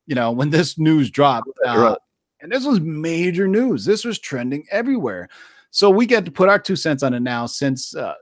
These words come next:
Speaker 1: most of the news, everybody's already talked about it. But, you know,
Speaker 2: Yeah.
Speaker 1: as you talk about it, more and more news drops. Um,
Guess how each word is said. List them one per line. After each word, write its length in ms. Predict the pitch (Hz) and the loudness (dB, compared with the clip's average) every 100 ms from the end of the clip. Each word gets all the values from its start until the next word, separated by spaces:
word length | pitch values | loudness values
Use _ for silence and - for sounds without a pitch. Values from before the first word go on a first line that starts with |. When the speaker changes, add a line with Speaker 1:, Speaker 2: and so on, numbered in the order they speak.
| _ | _
Speaker 1:
most 380 | 247 165 180 156 | 0 2 4 2
of 60 | |
the 80 | 131 | 2
news, 440 | 131 139 135 123 - | 4 6 4 2 -2
everybody's 400 | 175 156 143 127 | 0 2 2 2
already 200 | 131 120 | 0 0
talked 280 | 135 120 | -2 -4
about 240 | 117 120 120 | -2 -2 -2
it. 160 | 123 | -4
But, 160 | - 120 123 | -4 -6 -4
you 80 | 131 | -2
know, 80 | |
Speaker 2:
Yeah. 100 | 113 92 - | -2 -2 -2
Speaker 1:
as 200 | 156 143 | -2 -2
you 80 | 147 | -2
talk 220 | 175 170 | 0 0
about 300 | 135 127 123 | 2 2 2
it, 80 | 120 | 0
more 240 | 151 151 | 2 4
and 80 | 143 | 4
more 160 | 135 | 4
news 320 | 123 117 120 107 | 2 2 0 -2
drops. 440 | 117 113 110 - _ - _ _ - | 0 0 -2 -10 _ -20 _ _ -6
Um, 440 | 123 120 117 104 | -2 -2 -2 -6